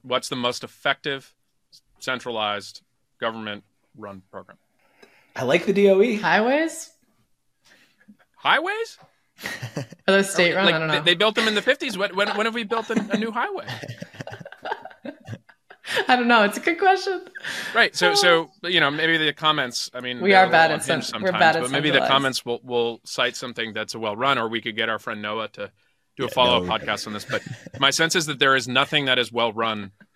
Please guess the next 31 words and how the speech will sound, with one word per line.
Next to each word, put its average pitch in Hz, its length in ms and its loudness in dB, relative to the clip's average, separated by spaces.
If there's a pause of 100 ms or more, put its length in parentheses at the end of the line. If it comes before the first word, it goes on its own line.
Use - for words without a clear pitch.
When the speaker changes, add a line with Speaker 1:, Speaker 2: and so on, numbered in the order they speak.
(120)
Speaker 1:
by 113 140 2
the 107 80 -8
federal 107 320 -4
government. 104 460 -6
We 123 120 -4
used 147 180 0
to 135 60 -12
think 127 160 -4
that 120 60 -12
the 110 80 -8
military 139 440 -2
was 143 180 -8
well 147 160 -2
run, 147 300 -4 (240)
and 147 100 4
I 139 60 4
think 143 160 2
in, 117 260 0
in 107 380 -8 (120)
many 117 320 -2
pockets 123 520 -4
it 151 80 -6
is. 170 260 -6
But 107 220 -8
I, 107 200 -4 (100)
I 110 80 -12
think, 107 260 -10
like, 101 220 -10 (640)
there, 120 80 -10 (360)
you 131 100 -2
know, 101 180 -2